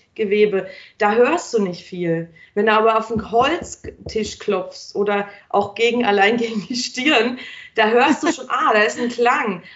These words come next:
Speaker 1: Also Holz und, und, und diese, ähm, und Knochen resoniert sehr, sehr, sehr gut. Und das
Speaker 2: Mhm.
Speaker 1: ist das, was wir nutzen wollen im Prinzip, anstatt irgendwie hier unten im Fleisch zu singen, wo es einfach keine Resonanz gibt, der Ton klingt
Speaker 2: Mhm.
Speaker 1: einfach nicht,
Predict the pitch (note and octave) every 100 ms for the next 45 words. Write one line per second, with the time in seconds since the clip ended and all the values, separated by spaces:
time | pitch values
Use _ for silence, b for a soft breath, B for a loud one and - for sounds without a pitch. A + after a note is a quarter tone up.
0 | B G3+ G3+ G#3+ G3 G#3+ A#3+ D4 - -
1 | G#3+ A3 G#3+ G3+ G#3 A3 A3 G#3 G#3+ G3+
2 | - G3 G3 G3 G3+ G3+ - A3 B3+ -
3 | A#3+ A#3+ A3 G3+ G#3+ G#3+ A#3 A#3+ A#3+ F3+
4 | F#3 G#3+ G#3+ G3 G#3 G3+ A3+ A#3 G3 -
5 | b b b - G3+ A3 A3+ G#3+ A3 A3+
6 | G#3+ G#3+ - G3+ A#3 A#3 A#3 G#3+ A#3 B3
7 | - G3+ E3+ F3+ F#3+ F#3+ G3+ G3 - A3
8 | A#3+ - B - G#3 A3 G#3 A3+ A3+ A3+
9 | G3 A3 - A3+ B3 B3+ - G#3+ A#3 G#3
10 | G#3 - F#3+ A3+ C#4+ - A3+ G#3 A3+ A#3+
11 | G#3 A#3 A#3 G#3+ A3 A#3 A3 A3+ A3+ A3
12 | G#3+ A#3+ - G#3+ - G3+ - A3+ A3+ A3+
13 | C4+ F#4+ B3+ B3 F#3 F3+ F#3 - F#3 F#3+
14 | -